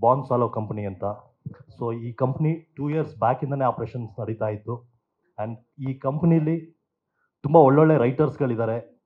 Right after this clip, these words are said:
ತುಂಬಾ ಒಳ್ಳೊಳ್ಳೆ ಟೀಮ್‌ಗಳಿದೆ, ನನಗೆ ಒಳ್ಳೊಳ್ಳೆ ಕೊಲಾಬ್ರೇಷನ್ಸ್‌ಗಳಿದೆ. So, ಅದ್ಭುತವಾದ ಒಂದು ಸಿನಿಮಾಗೆ ಏನೆಲ್ಲ ಬೇಕು ಅದನ್ನೆಲ್ಲ ಬ್ಯಾಕ್‌ಗ್ರೌಂಡಿಂದ, ಬ್ಯಾಕ್‌ಗ್ರೌಂಡ್ ವರ್ಕ್ ತುಂಬಾ ಚೆನ್ನಾಗ್ ಮಾಡಿದೀವಿ. ಝೀರೋ ಸ್ಕ್ರ್ಯಾಚಿಂದ ವರ್ಕ್ ಮಾಡಿದೀವಿ. Already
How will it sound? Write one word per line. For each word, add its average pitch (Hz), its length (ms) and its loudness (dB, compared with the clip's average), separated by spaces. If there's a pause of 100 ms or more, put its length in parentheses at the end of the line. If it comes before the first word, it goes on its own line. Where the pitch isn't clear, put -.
(140)
ತುಂಬಾ 131 160 2
ಒಳ್ಳೊಳ್ಳೆ 139 280 6
ಟೀಮ್‌ಗಳಿದೆ, 131 640 -4
ನನಗೆ 110 240 -8
ಒಳ್ಳೊಳ್ಳೆ 123 320 4
ಕೊಲಾಬ್ರೇಷನ್ಸ್‌ಗಳಿದೆ. 127 1120 2 (760)
So, 139 100 -2 (100)
ಅದ್ಭುತವಾದ 165 560 6
ಒಂದು 147 300 4
ಸಿನಿಮಾಗೆ 143 760 -2
ಏನೆಲ್ಲ 151 360 4
ಬೇಕು 120 580 0 (200)
ಅದನ್ನೆಲ್ಲ 135 480 2 (1120)
ಬ್ಯಾಕ್‌ಗ್ರೌಂಡಿಂದ, 143 540 2 (340)
ಬ್ಯಾಕ್‌ಗ್ರೌಂಡ್ 135 360 2
ವರ್ಕ್ 135 180 0
ತುಂಬಾ 131 160 0
ಚೆನ್ನಾಗ್ 127 320 -4
ಮಾಡಿದೀವಿ. 107 340 -6
ಝೀರೋ 127 220 -6
ಸ್ಕ್ರ್ಯಾಚಿಂದ 123 420 -10 (600)
ವರ್ಕ್ 127 220 6
ಮಾಡಿದೀವಿ. 107 500 2 (2000)
Already 147 380 2